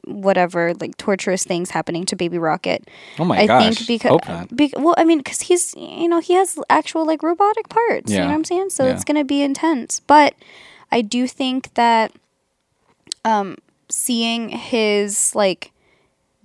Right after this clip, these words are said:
Speaker 1: badass personality emerge from the little baby that we see in the trailer is going to be, like,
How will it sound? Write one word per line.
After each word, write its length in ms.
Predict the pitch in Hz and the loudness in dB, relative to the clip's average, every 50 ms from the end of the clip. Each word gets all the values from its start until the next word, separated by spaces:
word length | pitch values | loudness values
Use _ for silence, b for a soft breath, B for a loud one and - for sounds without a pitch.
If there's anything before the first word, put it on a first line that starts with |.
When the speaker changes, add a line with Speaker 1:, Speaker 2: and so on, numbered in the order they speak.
| 202 - | _ 2
Speaker 1:
badass 920 | 220 214 208 208 214 208 202 196 202 202 202 214 - - - - - - - _ _ _ | 4 4 6 6 4 4 4 4 4 4 2 0 -2 -2 -4 -4 -4 -6 -10 _ _ _
personality 1120 | - - 226 214 220 - 226 214 196 196 196 202 208 208 214 214 214 214 214 226 226 - - | -6 -4 -2 -2 -2 -2 -2 0 2 2 2 2 2 0 -2 -4 -4 -4 -4 -4 -6 -6 -6
emerge 800 | 208 214 214 208 208 202 202 202 202 214 233 247 254 233 - - | -4 -2 0 2 2 2 4 4 2 2 2 0 -2 -4 -8 -10
from 800 | - - - 233 214 202 196 190 190 190 190 185 202 220 220 - _ _ _ _ _ _ _ _ _ _ _ _ _ _ _ _ - | -10 -4 0 2 2 2 2 2 0 0 -4 -6 -8 -8 -10 -12 _ _ _ _ _ _ _ _ _ _ _ _ _ _ _ _ -8
the 180 | 214 208 220 220 | -2 -2 -2 0
little 300 | 208 202 208 208 208 202 | 0 0 2 2 2 2
baby 560 | 190 220 208 202 202 196 196 202 202 208 214 | 2 2 2 2 2 -2 -2 -4 -2 -2 -2
that 140 | 214 190 - | -2 -2 -2
we 120 | 196 214 | -2 -2
see 280 | 208 - - - 190 196 | -4 -4 -6 -6 -6 -4
in 100 | 202 208 | -4 -4
the 80 | 196 | -6
trailer 580 | 202 - - - 190 185 190 196 208 220 233 240 | -8 -6 -4 -2 -2 -2 0 -2 -2 -2 -2 -2
is 220 | - - 202 - | -2 -4 -6 -6
going 280 | - 196 190 190 202 202 | -4 -4 -4 -4 -4 -6
to 140 | - - 214 | -6 -8 -8
be, 600 | 196 - 196 196 196 196 196 190 185 190 214 - _ _ _ _ _ | -8 -8 -6 -4 -2 -2 0 0 -2 -4 -6 -10 _ _ _ _ _
like, 280 | 226 208 185 - - | -4 -4 -4 -4 -10